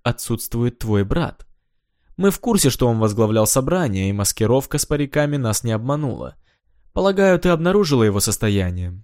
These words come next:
назовём это так, до того, как оно стало заметным». «Простите, доктор, как вас там, но я сейчас не в том настроении, чтобы выслушивать детские сказки.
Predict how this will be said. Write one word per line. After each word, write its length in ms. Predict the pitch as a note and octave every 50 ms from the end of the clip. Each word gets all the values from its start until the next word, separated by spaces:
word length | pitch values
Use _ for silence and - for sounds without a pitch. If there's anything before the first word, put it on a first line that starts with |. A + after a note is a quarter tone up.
| _ _
назовём 440 | C#3+ D#3 D3 D3+ D3+ D3 C#3+ C#3
это 140 | C#3 C3 C#3
так, 400 | C3 - - G2+ - - - - _
до 280 | - B2+ B2+ E3 D#3+ C3
того, 320 | - G#2+ G2+ A2+ C#3+ D3+
как 180 | D3 - - -
оно 160 | A#2 A2 G#2+
стало 400 | G#2 - - A2+ G#2+ G2 G2 G2+
заметным». 720 | G2 F#2 A#2 A#2 B2 A#2+ G#2+ F#2 - - - _ _ - - _ _ _ _ _ _ _ _ _ _ _ _ _ _ _ _ _ _ _ _ _ _ _ _ _ _ _ _ _
«Простите, 460 | - - G2+ F#2+ - - C3+ B2 A2
доктор, 500 | F#2+ F#2 G2 F#2 - - - F#2+ F#2+ - - _ _
как 200 | - G2+ F#2+ -
вас 180 | - F#2+ F2+ -
там, 320 | - G2 F#2 F2+ F2+ F#2
но 100 | F#2+ G2
я 200 | G2+ G2 G#2 G2
сейчас 580 | G2 - G#2+ - - A2+ G#2 G2+ - - - - _
не 140 | A#2 A#2 A#2
в 80 | -
том 180 | - - B2+ A2
настроении, 560 | G2 F#2 - - - A2 A#2+ C3 C3 A2 G2
чтобы 240 | F#2 - - G2+ G2+
выслушивать 520 | F#2+ G#2 - - A#2 G#2+ - G#2+ G#2 G2+
детские 360 | G2+ A2 G2+ - - - A2+ G#2
сказки. 540 | - - G#2 F2 F2 - - - - -